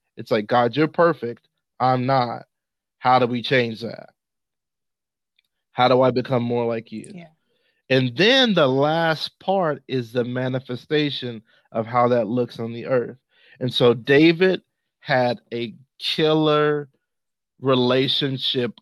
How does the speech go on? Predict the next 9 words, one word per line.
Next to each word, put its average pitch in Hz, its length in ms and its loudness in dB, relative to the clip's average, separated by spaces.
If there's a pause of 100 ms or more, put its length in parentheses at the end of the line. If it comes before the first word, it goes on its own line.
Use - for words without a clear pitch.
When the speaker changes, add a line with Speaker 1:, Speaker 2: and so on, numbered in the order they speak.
Speaker 1:
code, 110 580 -4 (540)
right? 117 380 0
<laughs> - 340 -20
Like, 147 400 4
he 208 200 -2
just, 180 440 -2 (840)
he, 262 320 2 (160)
he 196 200 0
did 180 500 -2